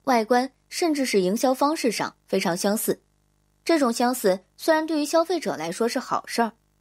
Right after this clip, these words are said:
毕竟消费者有了更多选择，但是对企业来说却是一个非常危险的信号，因为相似就意味着大家都一样。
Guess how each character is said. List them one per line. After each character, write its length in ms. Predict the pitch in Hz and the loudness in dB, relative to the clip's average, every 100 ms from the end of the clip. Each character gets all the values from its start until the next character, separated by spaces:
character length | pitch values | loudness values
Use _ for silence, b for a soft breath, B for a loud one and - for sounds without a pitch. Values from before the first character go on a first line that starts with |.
| _ | _
毕 160 | - 226 | -2 0
竟 280 | 214 202 185 _ | 2 0 0 _
消 200 | - 330 | 0 0
费 160 | 339 320 | 2 0
者 120 | 254 | 0
有 140 | 262 - | 0 -2
了 120 | - | -4
更 160 | 277 | -2
多 120 | 254 311 | 0 -2
选 280 | - 190 - | -2 -8 -8
择， 300 | 139 139 196 _ _ _ _ - | -8 -8 -8 _ _ _ _ 0
但 160 | 311 | 2
是 280 | 302 277 247 _ _ | 4 2 0 _ _
对 160 | 370 349 | 2 2
企 240 | - 156 | 0 0
业 140 | 190 | 0
来 180 | 202 170 | 0 -2
说 300 | 180 226 233 _ | 0 0 0 _
却 160 | - 220 | -2 0
是 120 | 208 | 0
一 60 | 170 | 0
个 120 | 190 | 0
非 180 | 208 226 | 2 0
常 200 | 214 196 | 0 2
危 180 | 254 | 2
险 200 | 302 196 | 2 -2
的 60 | - | -4
信 200 | - 156 | -6 -6
号， 280 | - 147 - _ _ _ _ _ - | -4 -4 -6 _ _ _ _ _ -2
因 140 | 220 | 0
为 280 | 208 175 190 _ _ | 2 2 -2 _ _
相 280 | - 311 311 | -2 0 0
似 320 | 320 320 208 _ - | 0 -2 -2 _ -2
就 160 | 202 | 0
意 140 | 190 202 | 2 2
味 160 | 175 | 2
着 220 | 156 - - - | 0 -4 -6 -2
大 160 | 180 | -2
家 140 | 170 185 | 0 0
都 160 | 208 | 0
一 140 | 190 175 | 0 0
样。 180 | 226 | 0